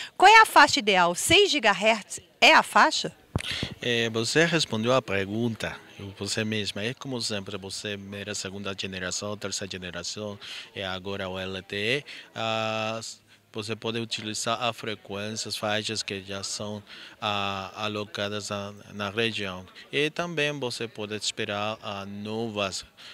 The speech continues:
Speaker 2: ah, frequências de espectro, ah, assinadas para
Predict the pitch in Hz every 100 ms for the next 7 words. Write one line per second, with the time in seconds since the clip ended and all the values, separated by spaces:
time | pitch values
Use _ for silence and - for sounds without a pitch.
0 | - 110 104 101 98 104 101 107 101 104
1 | 104 - 113 104 101 104 107 101 - -
2 | - 107 98 98 101 98 98 _ _ -
3 | - 107 104 113 101 104 104 107 104 -
4 | 107 107 104